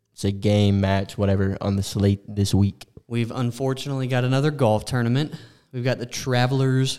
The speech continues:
Speaker 2: Championship this weekend.
Speaker 1: I'll keep this short and sweet. He has not failed me in, like, our last three or four golf tournaments.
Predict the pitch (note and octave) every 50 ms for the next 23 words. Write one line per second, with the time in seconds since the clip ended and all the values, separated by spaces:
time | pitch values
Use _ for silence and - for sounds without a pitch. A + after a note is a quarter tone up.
0 | - - - - C#3 A#2 A2 A2 A2+ G#2+ G#2 - A2+ G#2 - A2+ G#2+ - B2 B2
1 | A#2+ A2+ - G#2+ G#2 G#2 G#2 - - _ _ _ - A#2 A2 - B2 A#2 G#2 A2
2 | G#2+ G2+ - - A2+ G#2 - D#2 A2 G#2 - A#2+ A#2 A2 G#2+ G#2 - _ _ _
3 | _ _ _ _ - G#2+ G#2+ G2 G2 G#2+ G2+ G#2+ G2+ G#2+ G#2 A2 A2 - - A2+
4 | A2 A2+ A2 G#2+ A#2 A#2 A2+ A2+ - - - - G#2+ G2+ G2 G2 F#2+ G2 G2+ -
5 | G2+ G2 G2 G2+ G2+ G2 F#2+ - - - - G#2+ G#2 G#2 G#2 G2+ G2+ G2+ - -
6 | G#2 G2+ G2+ G2 - - G#2+ G#2 G#2 G#2 G2+ G2+ G2+ G2+ - _ _ _ _ _
7 | _ _ _ _ _ _ - - G#2 G2+ G2+ G2 - - A2+ A2 A2 A2+ A#2+ A#2+
8 | A2+ - - - -